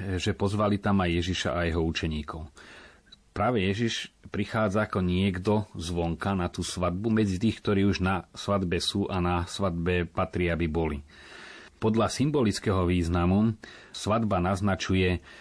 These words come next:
spojenie a zmluvu medzi Bohom a izraelským národom. Aj svadba samo sebou je vyjadrenie lásky a uzatvorenie zmluvného kontraktu. Aj v súčasnosti sobáš má aj štátoprávne, aj cirkevnoprávne dôsledky,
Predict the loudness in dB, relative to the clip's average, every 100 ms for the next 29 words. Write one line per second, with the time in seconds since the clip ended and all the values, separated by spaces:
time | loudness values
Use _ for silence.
0 | -20 -14 -10 -10 -2 2 4 4 4 0
1 | 0 -2 0 2 4 4 4 4 2 0
2 | 0 2 0 2 2 4 2 2 0 2
3 | 0 0 0 0 0 0 -2 -4 -8 -12
4 | -16 -4 -2 0 -2 0 -2 0 0 0
5 | 0 0 2 2 2 2 2 2 4 2
6 | 0 -2 -2 0 0 -4 -18 -20 -10 -2
7 | -2 0 0 0 0 0 2 4 4 2
8 | 2 2 2 2 2 0 -2 -2 -2 -4
9 | -6 -8 -6 -4 -4 -4 -4 -6 -6 -4
10 | -2 0 0 0 0 0 -2 -6 -8 -8
11 | -4 -2 -2 0 0 2 2 0 0 -4
12 | -4 -2 -2 -2 -2 0 0 -2 -4 -4
13 | -6 -4 -2 -2